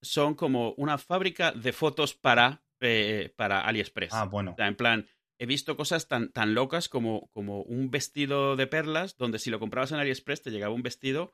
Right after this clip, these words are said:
Speaker 1: que tenía impresa la foto de las perlas.
Speaker 2: <laughs>
Speaker 1: Entonces, se veían iguales, pero
Speaker 2: Sí.
Speaker 1: era plano, <laughs> claro, estaba
Speaker 2: Ya.
Speaker 1: y, y ¿qué es lo que pasa? Un montón de reviews las ves, sobre todo hay mucho de, muchas cosas artesanales en Etsy,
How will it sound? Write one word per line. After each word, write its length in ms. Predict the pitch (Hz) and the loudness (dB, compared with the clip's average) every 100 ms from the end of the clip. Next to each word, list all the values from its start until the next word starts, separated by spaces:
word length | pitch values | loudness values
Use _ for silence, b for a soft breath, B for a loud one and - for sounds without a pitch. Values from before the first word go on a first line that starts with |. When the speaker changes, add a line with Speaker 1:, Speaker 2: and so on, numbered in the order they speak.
| _ | _
Speaker 1:
que 100 | 120 | -6
tenía 380 | 117 131 147 170 | 0 2 2 2
impresa 560 | - 135 131 165 - 175 | 2 2 4 2 4 2
la 100 | 139 | 0
foto 500 | - 180 - 98 82 - | 0 -2 -2 -6 -6 -10
de 160 | 113 | -6
las 180 | 95 - | -6 -6
perlas. 600 | - 98 82 - 101 101 - | -6 -6 -8 -12 -12 -12 -12
Speaker 2:
<laughs> 440 | 98 - 101 - | -14 -12 -16 -12
Speaker 1:
Entonces, 380 | - 120 117 - | -10 -6 -6 -6
se 140 | - | -2
veían 180 | 120 147 | 2 4
iguales, 560 | 165 147 127 123 - _ _ | 4 2 0 -4 -10 _ _
pero 160 | 104 101 | -4 -2
Speaker 2:
Sí. 20 | |
Speaker 1:
era 140 | 98 113 | -2 4
plano, 320 | 180 151 107 | 6 6 0
<laughs> 0 | |
claro, 200 | 139 - | -6 -4
estaba 280 | 139 - - | -4 -4 -4
Speaker 2:
Ya. 140 | 90 85 80 B B | -6 -6 -6 B B
Speaker 1:
y, 140 | - 65 | -12 -8
y 300 | 147 139 127 | -4 -2 -2
¿qué 120 | - | -6
es 60 | 147 | -4
lo 80 | 143 | -4
que 60 | |
pasa? 260 | 175 165 147 | -2 -2 -2
Un 120 | 139 147 | -2 0
montón 340 | 165 175 185 | 0 2 0
de 80 | 175 | 2
reviews 440 | 160 139 180 156 | 0 0 -2 -2
las 160 | 113 110 | -6 -4
ves, 160 | 120 | -4
sobre 200 | 123 110 | -2 -4
todo 360 | 107 151 165 - | -2 0 0 -2
hay 100 | 139 | -6
mucho 420 | 147 156 - 170 147 | -2 -2 -2 -4 -2
de, 200 | 117 - | -2 -4
muchas 240 | 151 170 170 | -6 -6 -6
cosas 200 | 170 170 | -6 -4
artesanales 560 | 147 135 123 135 139 | -6 -6 -6 -4 -4
en 80 | 113 | -4
Etsy, 320 | 113 - 165 | -4 -6 -12